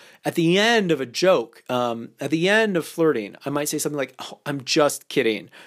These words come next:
I think that's really cool. So I'm doing something, I'm doing a grounding statement to let her know, "Okay, that whole last thing I said, yes, maybe it ruffled your feathers a little bit,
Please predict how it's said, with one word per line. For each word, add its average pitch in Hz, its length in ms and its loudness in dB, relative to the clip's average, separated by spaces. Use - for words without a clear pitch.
I 139 80 -2
think 143 260 -4
that's 139 220 -2
really 113 240 0
cool. - 280 -8
So - 120 -2
I'm 139 100 -2
doing 160 220 0
something, 165 380 -4
I'm 135 80 -10
doing 170 180 2
a 156 60 -2
grounding 165 1040 -2
statement 123 640 -4
to 160 140 -2
let 151 300 0
her 196 260 -2
know, 107 460 -2
"Okay, 113 360 -4
that 104 160 -10
whole 180 260 2
last 185 280 2
thing 170 140 -2
I 151 80 2
said, 120 460 0
yes, 160 440 0
maybe 170 240 2
it 147 100 4
ruffled 160 340 0
your 139 120 -2
feathers 143 260 2
a 139 40 -2
little 143 140 2
bit, 135 220 -2